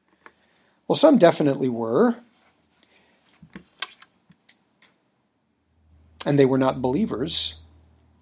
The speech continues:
Paul, however, was a Jewish believer, and like the psalmists, he did show just how rightly zealous for God's word he was, and we should be.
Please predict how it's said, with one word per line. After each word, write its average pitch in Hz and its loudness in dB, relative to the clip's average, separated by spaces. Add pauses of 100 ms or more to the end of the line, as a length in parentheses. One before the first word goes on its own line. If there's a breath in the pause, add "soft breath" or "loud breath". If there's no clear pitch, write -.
(140)
Paul, 185 4 (460)
however, 147 0
was 233 6
a 190 4
Jewish 123 -4
believer, 117 -4
and 165 -4
like 233 2
the 143 -6
psalmists, - 0 (440 loud breath)
he 269 8
did 285 4
show 123 0 (200)
just 262 8
how 190 4
rightly 208 6
zealous 120 0 (560)
for 175 0
God's 131 -2
word 120 -6
he 151 -4
was, 139 -4
and 123 -6
we 135 -2
should 127 -4
be. 143 2